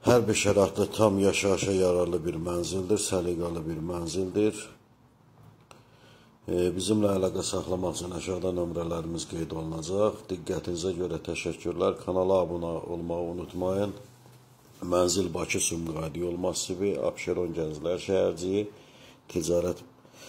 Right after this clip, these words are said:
Əl-Riyad Ticarət Mərkəzi ilə üzbəüz iyirmi beş saylı bağçanın on nömrəli məktəbin, Abşeron Mərkəzi Xəstəxanasının,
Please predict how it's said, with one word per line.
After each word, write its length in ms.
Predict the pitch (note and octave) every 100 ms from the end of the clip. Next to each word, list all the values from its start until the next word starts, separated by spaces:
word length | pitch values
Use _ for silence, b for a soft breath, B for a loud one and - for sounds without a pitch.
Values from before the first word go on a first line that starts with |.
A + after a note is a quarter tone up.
| B -
Əl-Riyad 500 | G2 F2+ F#2+ G2+ -
Ticarət 420 | F2 F2+ F2 E2
Mərkəzi 480 | F2 E2 - E2 D#2+
ilə 140 | E2+ F2
üzbəüz 640 | E2+ E2 D#2 F#2 A2+ A2+ - - -
iyirmi 400 | F#2 F#2+ F#2+ F#2+
beş 220 | G#2 -
saylı 360 | - F#2 E2+ E2
bağçanın 760 | F2 D#2+ - E2+ F#2 A2 A2 -
on 260 | G2 F#2+ F#2
nömrəli 480 | F2+ E2+ E2+ E2+
məktəbin, 840 | E2+ E2+ D#2 - F2 E2 G2+ A2+ A2+ - B B B B -
Abşeron 560 | F2+ - G2 G2 G2+
Mərkəzi 480 | G2 E2+ F2 F2+ E2
Xəstəxanasının, 1120 | - E2+ - E2 E2 F2 D#2+ - G2 G#2 A#2